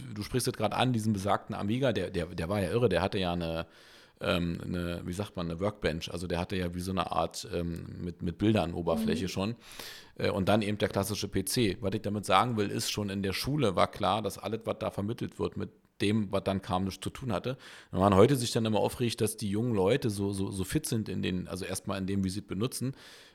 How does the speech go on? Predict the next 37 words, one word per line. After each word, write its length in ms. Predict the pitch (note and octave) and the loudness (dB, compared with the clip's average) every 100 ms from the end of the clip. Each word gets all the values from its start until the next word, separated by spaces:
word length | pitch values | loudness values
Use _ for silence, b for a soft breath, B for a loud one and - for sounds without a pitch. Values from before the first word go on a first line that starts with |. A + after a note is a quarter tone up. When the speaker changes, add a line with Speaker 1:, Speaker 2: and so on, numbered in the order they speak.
| B | B
Speaker 1:
Ähm, 320 | A2+ G2 G2 - | 0 2 0 -4
ich 160 | G#2 | 6
weiß 220 | A2 A#2 | 8 8
noch, 160 | A#2+ A2 | 6 0
ich 140 | A2 | 0
hab 220 | A2 G#2+ - | 0 0 0
dann, 340 | G#2 G#2+ G#2+ | 2 2 0
äh, 140 | A2+ | -2
mit 220 | G2+ G#2 G#2+ | -2 0 0
meinem 360 | G2 G2+ G#2 F#2+ | 0 0 -4 -4
besten 280 | F#2+ G2 A2 | -4 -4 -4
Freund, 240 | - G#2 G2 | -4 -4 -2
wir 80 | F#2+ | -4
haben 100 | G2+ | -2
dann 160 | F#2+ | -2
Basic 320 | F2+ G#2+ B2 | -2 -2 -2
und 120 | G#2 - | -4 -6
so 100 | G#2+ | -4
programmiert, 560 | - G2 G2 G#2 G#2+ | -4 -2 -2 0 -2
das 60 | G2 | -2
haben 100 | G2 | -6
wir 60 | F2+ | -4
uns 100 | F#2 | -4
selber 180 | G2 | -2
beigebracht. 540 | F#2 E2+ E2+ F2 - - | -2 -4 -4 -6 -6 -4
Also 140 | F2+ | 0
da 180 | F2+ F2 | 2 0
war 160 | F#2 F#2+ | -2 -4
in 80 | |
der 80 | F#2+ | -6
Schule, 300 | - G2+ F#2+ | -6 -2 -2
da 240 | G2 - F2 | -4 -6 -6
war 80 | |
auch 100 | E2+ | -2
niemand 240 | F#2 F2 E2+ | 0 -2 -2
ansprechbar 580 | B2 - C#3+ - F2 E2 | -4 -2 -4 -4 -6 -6
dazu. 440 | - - G2 | -10 -6 -6